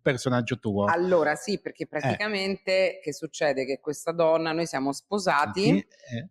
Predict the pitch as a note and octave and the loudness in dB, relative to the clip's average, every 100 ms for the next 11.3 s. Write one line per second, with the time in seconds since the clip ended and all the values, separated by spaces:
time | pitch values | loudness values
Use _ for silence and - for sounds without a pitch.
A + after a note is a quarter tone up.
0 | _ E3+ E3 D#3 C#3+ C#3 D3 C#3+ C#3 C#3 | _ -4 -2 -2 -2 2 2 4 2 0
1 | - C#3+ D#3 D#3+ F3 E3+ D#3+ D3 C#3+ C3 | -2 -4 -2 2 4 4 0 0 0 0
2 | C#3 C#3 F3+ E3 D3+ D3 - C#3+ C#3 C#3 | 2 2 4 2 2 -2 0 0 0 -2
3 | C3+ C3+ C#3 C3+ C#3 C#3 C3+ B2+ C3 D#3 | 0 -2 -2 -2 -2 -2 -2 -4 -2 2
4 | E3 D#3 D3+ C#3 C#3 C#3+ C#3+ C#3+ C#3+ C#3 | 4 6 4 0 0 0 0 0 0 -2
5 | C3+ - B2+ D3 D#3 D3+ C#3+ C3+ A#2+ F#3+ | -4 -6 0 2 4 4 2 2 0 2
6 | A#2+ F3+ D3 C3 A#2 G#2+ - B2 C3+ D#3 | 4 8 10 10 10 6 4 4 8 8
7 | C#3 C3+ F3 G3 F#3 F3 - C#3 E3+ D#3+ | 8 8 8 10 8 6 4 6 6 4
8 | D#3 D#3 D#3 D3+ D3+ D3 - G3 G3 F3 | 0 0 0 -2 -2 -2 0 2 4 4
9 | E3+ - E3+ E3+ D3 D3+ D3 D#3 D3+ - | 0 -2 0 0 0 -6 -4 0 0 -2
10 | D3 C#3+ - D3+ D3 D3 G3 G3 F3 E3+ | -6 -6 -8 -2 4 6 8 6 4 2
11 | D#3+ D#3 | 2 2